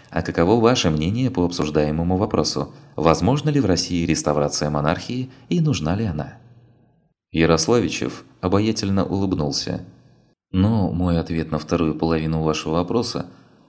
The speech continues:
вы, как мне кажется, уже знаете. А что касается первой, то, по моему мнению, наиболее верным будет ответ «нет», к сожалению».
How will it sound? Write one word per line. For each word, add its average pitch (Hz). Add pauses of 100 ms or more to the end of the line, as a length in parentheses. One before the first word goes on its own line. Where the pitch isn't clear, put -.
(100)
вы, 127
как 113
мне 113
кажется, 98
уже 82
знаете. 73 (400)
А -
что -
касается 76
первой, 78 (400)
то, 104
по 95
моему 87
мнению, 98
наиболее 78
верным 92
будет 78
ответ 71 (240)
«нет», 71 (320)
к -
сожалению». -